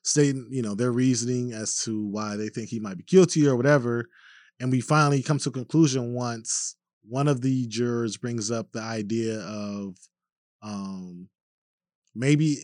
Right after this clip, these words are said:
maybe it's not all of what George, I mean, Derek Chauvin did, but what he didn't do as well.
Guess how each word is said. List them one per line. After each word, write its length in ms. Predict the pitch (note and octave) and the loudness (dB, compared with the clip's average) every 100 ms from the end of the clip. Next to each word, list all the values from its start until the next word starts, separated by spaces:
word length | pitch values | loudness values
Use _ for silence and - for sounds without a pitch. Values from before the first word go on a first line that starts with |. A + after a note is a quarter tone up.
| - G1+ G1+ _ - | -12 -20 _ _ -6
maybe 260 | C3 D#3 D#3+ | 0 2 2
it's 160 | C#3+ D3+ | 0 0
not 180 | C#3 | -2
all 240 | A#2+ C3+ B2+ | -2 -2 0
of 100 | A2+ | 0
what 200 | B2+ G#2+ | -2 -2
George, 400 | A2+ B2+ A2 - | -4 -6 -6 -12
I 60 | - | -8
mean, 180 | A#2+ A2+ | -6 -2
Derek 240 | B2 A2 | -4 -2
Chauvin 360 | - A#2 G#2+ G2+ | -4 -4 -4 -2
did, 380 | G2 C#3 D3+ C3 | 2 4 4 0
but 100 | A2 | 0
what 140 | A#2+ | 0
he 80 | A#2 | 2
didn't 240 | C3+ E3 | 2 2
do 160 | B2+ A#2 | 2 0
as 100 | G#2 | 2
well. 320 | C3 A2 E2+ | 0 0 -6